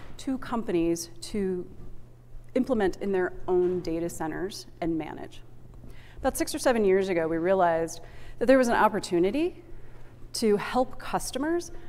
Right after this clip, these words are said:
manage that software. They needed somebody to do that for them. I, I,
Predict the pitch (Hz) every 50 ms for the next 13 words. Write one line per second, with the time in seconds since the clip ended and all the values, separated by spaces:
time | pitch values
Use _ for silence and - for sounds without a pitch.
0 | - - - - 202 202 202 202 202 196 180 175 - 156 160 - - - - 156
1 | - - - - - - - - - - - - - - - - - - - -
2 | - - - - 185 190 202 208 208 214 220 208 220 196 185 180 - - - 208
3 | 196 185 180 170 175 170 170 - 170 151 175 180 170 175 165 - - - - 185
4 | 156 - - - - - 165 160 - - - - - - - -